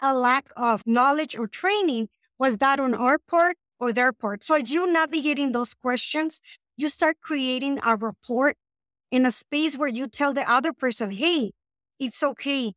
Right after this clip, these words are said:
Let's fix it together. But I need you to tell me the whys." And, and you'll see that once you open that door, people will start coming naturally to you and even being, saying to you the things that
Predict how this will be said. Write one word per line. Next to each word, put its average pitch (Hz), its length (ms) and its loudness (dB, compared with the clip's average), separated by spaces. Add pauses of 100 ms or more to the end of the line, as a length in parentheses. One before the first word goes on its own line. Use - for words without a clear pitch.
Let's 285 300 -4
fix - 260 -4
it 294 140 0
together. 196 540 -6 (160)
But 254 200 0
I 247 140 0
need 262 180 2
you 294 120 -2
to 254 120 -6
tell 247 220 0
me 254 160 0
the 208 100 -2
whys." 202 560 -2 (640)
And, 311 160 0
and 311 200 0
you'll 349 160 0
see 359 260 -4
that 262 240 0
once 247 340 0
you 311 120 -2
open 277 320 0
that 226 240 0
door, 262 380 0 (140)
people 294 260 -4
will 285 100 -2
start 277 240 0
coming 269 520 -2 (380)
naturally 247 520 0
to 226 160 -4
you 233 240 0
and 247 160 -2
even 311 320 0 (420)
being, 285 460 0
saying 285 380 0
to 220 140 -8
you 262 120 -2
the 254 80 0
things 254 220 -2
that 240 160 0